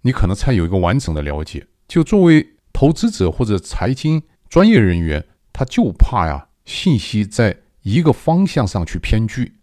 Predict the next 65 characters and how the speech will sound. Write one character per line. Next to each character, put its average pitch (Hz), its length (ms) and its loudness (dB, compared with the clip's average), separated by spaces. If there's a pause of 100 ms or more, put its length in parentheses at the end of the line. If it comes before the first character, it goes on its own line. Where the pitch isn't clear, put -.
(120)
那 127 80 0
么 117 80 2
就 233 180 0
会 104 240 -2 (160)
导 73 160 -4
致 95 140 -6
你 80 100 -4
的 76 80 -8
误 82 200 -10
判。 - 200 -8 (280)
第 190 80 0
二 233 120 4
条 117 220 0
与 120 80 2
网 107 180 2
友 92 140 0
分 117 160 -2
享 78 220 -6
的 76 100 -6
重 107 160 -4
要 85 80 0
新 90 240 -4
闻， 78 100 -4 (280)
这 110 100 0
是 98 220 0
《华 98 160 -2
尔 101 80 0
街 104 120 0
日 113 140 0
报》 107 280 0
啊， - 120 -6 (180)
今 127 140 -2
天 123 140 4
一 113 40 2
个 110 80 -2
很 135 140 0
有 196 80 4
水 76 220 -4
平 92 120 -10
的 107 60 -4
报 90 180 -4
道， 80 160 -6 (240)
就 135 120 -2
川 214 260 0
普 139 160 -4
考 76 360 -6
虑 123 280 -2 (200)
提 214 280 -2
前 107 260 -2
任 131 160 4
命 117 240 2 (220)
下 - 300 -4
一 107 140 2
任 110 360 2 (160)
美 104 140 2
联 113 160 2
储 110 120 -2
主 85 220 -8
席， - 340 -10 (200)
以 98 320 -4 (120)
削 - 480 2
弱 226 320 2 (120)
鲍 110 80 4
威 95 160 2
尔。 76 160 -4